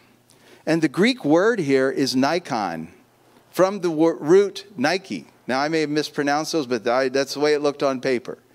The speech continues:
Uh, I'm guessing many of you have heard those words before, and they literally mean to overcome,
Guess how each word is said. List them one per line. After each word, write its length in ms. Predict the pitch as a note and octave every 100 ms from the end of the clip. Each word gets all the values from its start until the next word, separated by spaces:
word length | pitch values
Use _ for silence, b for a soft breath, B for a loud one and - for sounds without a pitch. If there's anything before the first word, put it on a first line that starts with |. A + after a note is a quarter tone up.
| b b b b b b b b b b b b
Uh, 360 | - A#2+ A#2 A2+ - -
I'm 180 | C#3+ E3
guessing 480 | D3+ F3 E3 D#3+ D3
many 220 | E3+ E3+
of 80 | D#3+
you 120 | E3
have 120 | C#3+
heard 220 | D#3+ D3+
those 280 | D3 F#3 D#3+
words 320 | B2+ A2+ G#2+
before, 320 | - A2+ B2+
and 220 | C3+ D3 D3+
they 120 | D3+
literally 380 | D3+ G3+ B3 A3
mean 240 | E3 E3
to 160 | - C3 -
overcome, 960 | C3 A#2+ A#2 - D#3+ D#3 D#3+ F#3+ A#3